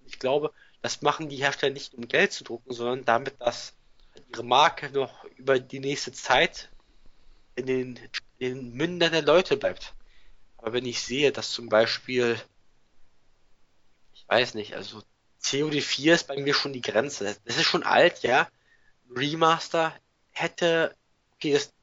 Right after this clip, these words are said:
das, das hat's vielleicht nötig gehabt, aber vielleicht auch doch nicht.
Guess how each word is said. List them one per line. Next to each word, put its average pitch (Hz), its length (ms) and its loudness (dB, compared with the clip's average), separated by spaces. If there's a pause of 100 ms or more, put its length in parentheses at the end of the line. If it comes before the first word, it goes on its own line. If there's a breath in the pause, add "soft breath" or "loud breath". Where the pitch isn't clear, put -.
(300)
das, - 160 -18
das - 280 -4
hat's 180 160 -4
vielleicht 156 320 -4
nötig 180 320 -2
gehabt, 156 160 -2
aber 139 100 0
vielleicht 139 160 -6
auch 135 160 -4
doch - 220 4
nicht. 120 260 -10